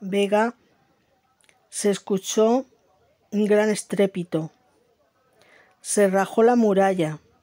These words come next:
y allí apareció la figura de la Virgen, con sus dos velas encendidas.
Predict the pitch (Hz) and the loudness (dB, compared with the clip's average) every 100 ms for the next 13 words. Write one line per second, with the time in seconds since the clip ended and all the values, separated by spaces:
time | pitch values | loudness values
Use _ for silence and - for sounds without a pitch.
0 | _ - 196 196 208 220 220 202 196 - | _ -2 0 2 2 2 2 2 0 0
1 | 214 214 202 196 190 208 208 196 175 170 | 2 2 0 -6 -2 0 2 4 2 0
2 | 170 175 - 156 156 - _ _ _ _ | -2 -4 -8 -8 -8 -16 _ _ _ _
3 | _ _ _ _ _ 196 196 - 185 180 | _ _ _ _ _ -2 -2 -2 -6 0
4 | 202 196 208 208 220 - 180 - 165 165 | 0 2 2 2 0 -2 -4 -4 -4 -2
5 | 170 165 151 - | -2 -2 -6 -10